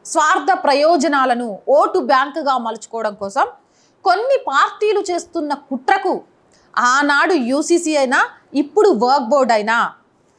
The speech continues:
రాజకీయ పార్టీల లబ్ధి కోసం మాత్రమే విధ్వంసం జరుగుతుంది. ఇక్కడ నేను ఒక్క ప్రశ్న అడుగుతా,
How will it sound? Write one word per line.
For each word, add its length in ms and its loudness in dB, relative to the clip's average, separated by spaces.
రాజకీయ 560 0
పార్టీల 500 0
లబ్ధి 320 -2
కోసం 380 -4
మాత్రమే 520 0
విధ్వంసం 540 -6
జరుగుతుంది. 420 -10
ఇక్కడ 260 -2
నేను 240 -4
ఒక్క 340 -2
ప్రశ్న 260 -2
అడుగుతా, 360 -4